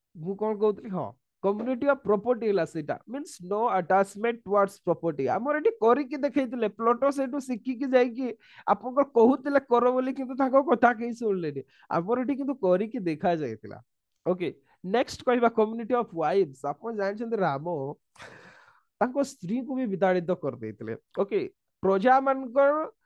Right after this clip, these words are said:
ପ୍ରଜାମାନଙ୍କ ପାଖରେ ଆଦର୍ଶ ସ୍ଥାପନା କରିବା ପାଇଁ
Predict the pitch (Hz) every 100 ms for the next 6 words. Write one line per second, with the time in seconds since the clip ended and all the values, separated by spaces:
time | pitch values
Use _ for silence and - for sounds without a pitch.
0 | _ _ _ _ 175 190 190 240 254 254
1 | 220 226 247 - 254 254 175 170 220 220
2 | 269 262 - 226 214 226 226 196 175 160
3 | 151 143 147